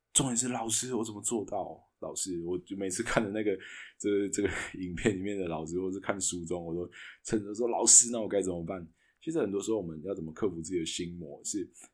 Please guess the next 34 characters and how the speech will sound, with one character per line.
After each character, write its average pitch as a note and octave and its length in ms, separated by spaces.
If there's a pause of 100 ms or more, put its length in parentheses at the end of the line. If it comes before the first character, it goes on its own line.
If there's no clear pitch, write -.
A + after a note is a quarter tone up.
(160)
哦， G2+ 180
我 F#2 120
们 F2+ 200 (120)
可 - 120
以 B2 100
把 D2+ 220
这 G2+ 80
个 F#2 120
工 F2+ 320
具 E2 340 (320)
拿 F2 180
来 D#2+ 180 (160)
做 F#2 180
使 - 240
用， E2 220 (200)
但 - 160
是 B2 300 (140)
自 - 120
己 G2 100
的 E2 100
心 F2+ 280
态 F#2+ 260
要 F2+ 140
怎 E2+ 120
么 E2 60
去 D#2+ 120
调 E2+ 220
整 E2+ 180
面 F#2 260
对， E2+ 260
这 C3 120
个 A#2 80
都 G#2 120
是 - 100